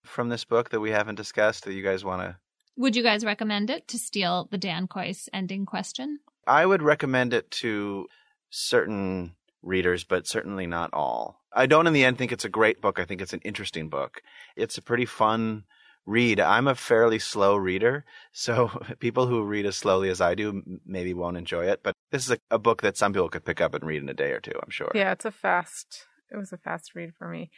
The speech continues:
Speaker 3: I don't know if you're an adult, whether I would say you need to read this book, but if you have, you know, a couple hours and you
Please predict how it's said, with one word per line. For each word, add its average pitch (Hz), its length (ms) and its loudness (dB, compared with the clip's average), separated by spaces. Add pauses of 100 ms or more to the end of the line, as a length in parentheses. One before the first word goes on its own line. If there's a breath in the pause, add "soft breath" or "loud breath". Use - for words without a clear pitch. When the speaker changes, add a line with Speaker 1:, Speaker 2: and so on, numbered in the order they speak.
(560 loud breath)
Speaker 3:
I - 100 2
don't 240 180 4
know 170 180 2
if 151 100 -8
you're 165 140 -6
an 160 80 -8
adult, 156 500 -4
whether 156 240 -2
I 147 80 0
would 156 140 -4
say 160 180 -6
you 147 100 -6
need 151 260 -8
to 185 100 -12
read - 180 -10
this - 140 -20 (100)
book, - 340 -6
but 190 220 0 (960 soft breath)
if - 140 -10
you 359 80 2
have, 330 240 -2
you 339 80 -8
know, 220 380 -6
a 214 40 -12
couple - 260 -6
hours 180 440 -4
and 175 180 -10
you 170 220 -12